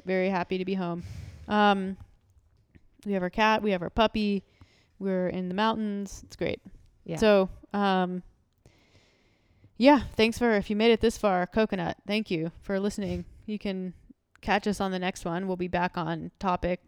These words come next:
Speaker 1: or I don't know, are we ever on topic? I feel like this is just whatever we want it to be.
Speaker 2: If you do have specific things that you would like us to talk about, please share, 'cause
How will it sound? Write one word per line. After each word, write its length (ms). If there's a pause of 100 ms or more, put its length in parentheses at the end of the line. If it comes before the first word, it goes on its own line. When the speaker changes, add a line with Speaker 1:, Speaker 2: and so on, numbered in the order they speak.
(180)
Speaker 1:
or 220
I 80
don't 80
know, 120
are 20
we 120
ever 220
on 140
topic? 460
I 100
feel 80
like 100
this 140
is 80
just 180
whatever 240
we 80
want 160
it 100
to 80
be. 200 (240)
Speaker 2:
If 240
you 120
do 280
have 360
specific 480
things 220
that 100
you 80
would 120
like 260
us 140
to 100
talk 240
about, 320
please 640 (260)
share, 560
'cause 240